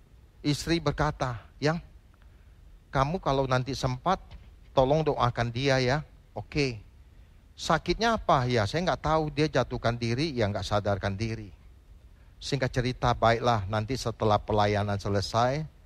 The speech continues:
saya akan berdoa." Nah, sambil mau makan siang di perjalanan, saya sama jemaat, sama kakak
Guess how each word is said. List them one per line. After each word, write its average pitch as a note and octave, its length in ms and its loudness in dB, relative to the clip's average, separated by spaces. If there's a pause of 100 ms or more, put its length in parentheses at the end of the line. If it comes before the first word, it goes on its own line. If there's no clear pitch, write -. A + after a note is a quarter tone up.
(140)
saya G2+ 480 0
akan F#2+ 240 -6
berdoa." F2+ 480 -12 (560)
Nah, F2+ 160 -8
sambil F#3+ 440 2
mau E3 200 6
makan C3+ 260 4
siang F#3+ 380 0
di C#3 80 0
perjalanan, A2+ 800 -2
saya D3 240 0
sama A#2+ 480 0
jemaat, A2 580 -2 (480)
sama C3 800 2 (260)
kakak G#2+ 320 2